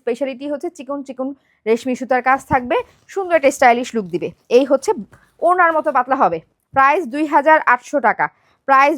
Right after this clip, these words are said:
দুই হাজার আটশো টাকা। সাইজ হচ্ছে, সাইজ হচ্ছে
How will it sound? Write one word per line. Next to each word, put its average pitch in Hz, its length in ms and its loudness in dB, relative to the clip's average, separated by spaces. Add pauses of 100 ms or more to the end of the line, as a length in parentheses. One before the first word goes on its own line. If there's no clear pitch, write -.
দুই 294 180 -4
হাজার 294 260 0
আটশো 226 220 -10
টাকা। 294 140 -4 (100)
সাইজ 254 260 -2
হচ্ছে, 349 280 0 (920)
সাইজ 285 240 2 (100)
হচ্ছে 320 280 2